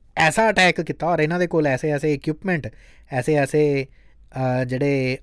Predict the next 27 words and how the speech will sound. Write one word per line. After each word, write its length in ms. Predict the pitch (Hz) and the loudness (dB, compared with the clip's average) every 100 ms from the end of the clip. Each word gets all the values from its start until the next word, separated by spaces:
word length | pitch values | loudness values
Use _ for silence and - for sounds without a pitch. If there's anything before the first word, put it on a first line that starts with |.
| 147 | -6
ਅਸਲਾ, 340 | 139 151 139 | -2 0 0
ਬਾਰੂਦ, 540 | 123 123 127 131 131 127 | 0 -2 -2 -2 -4 -4
ਗੋਲਾ, 500 | 120 127 131 127 123 | -4 -2 -2 -2 -4
ਅਹ, 760 | - - - - 135 123 123 | -16 -20 -20 -18 -6 -4 -4
ਹਥਿਆਰ 340 | 135 151 131 135 | -2 2 2 4
ਜਿਹੜੇ 220 | 156 170 | 4 4
ਆ 120 | 139 | 4
ਗਏ 180 | 131 175 - - - - - - | 2 -2 -4 -20 -20 -20 -20 -6
ਕਿ 400 | - 185 220 214 - - - - | 2 6 6 6 0 -18 -18 -8
ਨਾ 240 | 156 175 214 | 0 2 4
ਮਿਸਰ 360 | 170 143 151 | 4 2 2
ਨੂੰ 120 | 143 165 | 2 2
ਸਮਝ 240 | 196 220 | 0 4
ਆਇਆ, 180 | 196 208 | 4 4
ਨਾ 380 | 185 135 160 214 | 0 -2 0 2
ਜਾਰਡਨ 440 | 147 131 123 180 | 4 4 4 2
ਨੂੰ, 300 | 180 214 165 | 2 0 -2
ਨਾ 300 | 131 160 208 | 0 2 2
ਸੀਰੀਆ 460 | - 131 127 202 202 | 0 -2 2 2 2
ਨੂੰ, 280 | 180 208 - - - - | 2 -2 -6 -20 -20 -8
ਨਾ 280 | 127 156 202 | -2 0 4
ਇਰਾਕ 360 | 202 147 143 | 6 6 4
ਨੂੰ, 160 | 190 208 | 0 0
ਨਾ 160 | 170 180 | 2 2
ਲੈਬਨਾਨ 440 | 151 139 160 175 | 2 2 0 0
ਨੂੰ, 120 | 190 | 0
ਨਾ 300 | 170 165 202 | 2 2 0